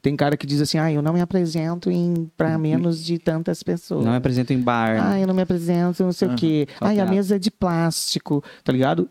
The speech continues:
Speaker 1: Cara, é o melhor que a gente tá conseguindo fazer
Speaker 2: Não,
Speaker 1: agora.
Speaker 2: tá
Speaker 1: A gente
Speaker 2: tudo
Speaker 1: quer
Speaker 2: bem.
Speaker 1: fazer, tá
Speaker 2: Tá tudo
Speaker 1: ligado?
Speaker 2: bem.
Speaker 1: <coughs> E o Paulinho não teve isso. Ele falou assim, "Tá, como é que é?" Daí a gente pegou, explicou todo o projeto e tal, tal, tal, tal. Ele bem assim, "Beleza,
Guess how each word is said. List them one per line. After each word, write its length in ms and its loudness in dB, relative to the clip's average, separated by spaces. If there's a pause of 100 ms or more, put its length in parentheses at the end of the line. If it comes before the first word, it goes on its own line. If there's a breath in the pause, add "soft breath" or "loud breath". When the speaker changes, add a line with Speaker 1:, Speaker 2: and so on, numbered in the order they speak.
Speaker 1:
Cara, 300 0
é 100 2
o 60 4
melhor 340 2
que 80 0
a 20 0
gente 200 -2
tá 80 0
conseguindo 380 0
fazer 260 -2
Speaker 2:
Não, 60 2
Speaker 1:
agora. 200 2
Speaker 2:
tá 40 2
Speaker 1:
A 40 0
gente 120 0
Speaker 2:
tudo 80 2
Speaker 1:
quer 60 2
Speaker 2:
bem. 100 2
Speaker 1:
fazer, 340 0
tá 120 -2
Speaker 2:
Tá 60 2
tudo 60 -4
Speaker 1:
ligado? 180 2
Speaker 2:
bem. 160 0 (440 loud breath)
Speaker 1:
<coughs> 760 -4 (760 loud breath)
E 100 4
o 60 0
Paulinho 320 0
não 120 0
teve 300 0
isso. 200 0
Ele 340 0
falou 260 0
assim, 220 -4 (300 soft breath)
"Tá, 220 0
como 200 -2
é 40 -2
que 120 -2
é?" 200 0
Daí 140 -2
a 60 0
gente 200 -10
pegou, 280 0
explicou 340 -2
todo 200 -2
o 20 2
projeto 540 -2
e 20 -12
tal, 340 0
tal, 260 0
tal, 240 0
tal. 240 -2 (300 loud breath)
Ele 140 2
bem 140 2
assim, 280 0
"Beleza, 480 0